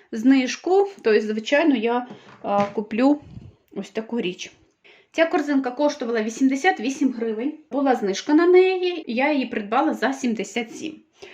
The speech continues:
Е, є різні кольори, можна обирати.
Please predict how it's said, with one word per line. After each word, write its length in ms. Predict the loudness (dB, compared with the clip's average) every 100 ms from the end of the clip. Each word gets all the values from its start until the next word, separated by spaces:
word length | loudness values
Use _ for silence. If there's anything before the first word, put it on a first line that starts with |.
| -20 -20 _ -4
Е, 240 | 0 0
є 280 | 2 2 4
різні 340 | 4 4 0
кольори, 560 | -4 -4 -2 2 4 4
можна 360 | 2 2 -2 0
обирати. 640 | 0 2 2 2 0 0